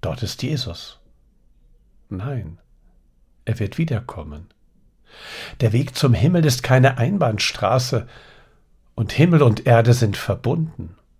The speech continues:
Es gibt Spuren des Himmels auf der Erde, und die hat Platz im Himmel. Nicht nur das Schöne,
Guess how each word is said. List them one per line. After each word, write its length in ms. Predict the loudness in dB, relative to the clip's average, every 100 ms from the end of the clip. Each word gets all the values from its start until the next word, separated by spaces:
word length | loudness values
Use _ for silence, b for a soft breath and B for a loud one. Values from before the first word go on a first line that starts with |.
| _ _ _ _ _ _ _ _ _ -4
Es 120 | -2
gibt 200 | 0 -2
Spuren 500 | -4 -4 -2 0 2
des 240 | 2 2 2
Himmels 420 | 2 4 2 2
auf 220 | 0 0
der 220 | -2 -2
Erde, 440 | 0 0 -2 -4 -8 b b b b b b b _ _ -10
und 260 | -8 -6
die 460 | -8 -6 -4 -6 -8 b b b b b _ -6
hat 260 | -6 -6
Platz 440 | -6 -6 -6 -10 -10
im 220 | -8 -8
Himmel. 480 | -6 -4 -4 -10 -18 _ _ _ _ _ _ _ _ _ _ _ -10
Nicht 220 | -10 -6
nur 100 | -4
das 140 | -2
Schöne, 480 | -2 -4 -6 -10 -14